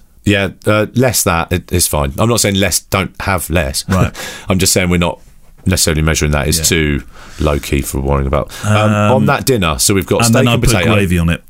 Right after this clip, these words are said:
Speaker 1: Well, okay.
Speaker 2: Definitely put some gravy on it. Um, and then I'd have dessert. I'm on holiday.
Speaker 1: Sure. What kind of dessert?
Speaker 2: Um, having something like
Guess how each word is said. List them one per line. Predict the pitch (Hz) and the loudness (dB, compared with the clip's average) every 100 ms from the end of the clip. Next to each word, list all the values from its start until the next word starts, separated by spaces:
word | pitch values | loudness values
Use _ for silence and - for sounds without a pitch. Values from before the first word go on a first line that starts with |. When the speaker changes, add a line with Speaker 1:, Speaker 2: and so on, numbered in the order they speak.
| - | 0
Speaker 1:
Well, | 110 - | 0 2
okay. | 92 - 80 - - | -2 0 -2 -2 -8
Speaker 2:
Definitely | - 87 95 | -2 0 0
put | 82 82 | 0 0
some | 90 | 0
gravy | 85 82 80 80 | 2 0 2 0
on | 82 | 0
it. | 80 - - 92 | -2 -10 -6 0
Um, | 90 92 92 92 92 90 92 92 92 92 87 - - - - - | 2 4 2 2 2 2 4 4 4 2 0 -8 -20 -20 -16 -2
and | 107 107 | 2 4
then | 107 | 2
I'd | 107 | 0
have | 90 107 | 0 -2
dessert. | 101 87 69 - - - - - _ - | 0 0 -2 -6 -14 -20 -20 -20 _ -2
I'm | 90 | 2
on | 85 | 2
holiday. | 85 76 - 50 - - - | 0 -2 -4 -10 -14 -20 -6
Speaker 1:
Sure. | - 82 65 - - - - - - - - | -2 0 -2 -6 -20 -20 -20 -20 -20 -20 -4
What | 90 85 | -2 0
kind | 82 | 0
of | 71 | 0
dessert? | 65 64 69 - | -2 -4 -6 -2
Speaker 2:
Um, | 87 90 87 85 - | 0 2 2 -2 -2
having | 101 98 92 | 0 0 0
something | - 92 85 92 | 0 0 0 0
like | 87 85 85 | 0 -2 -4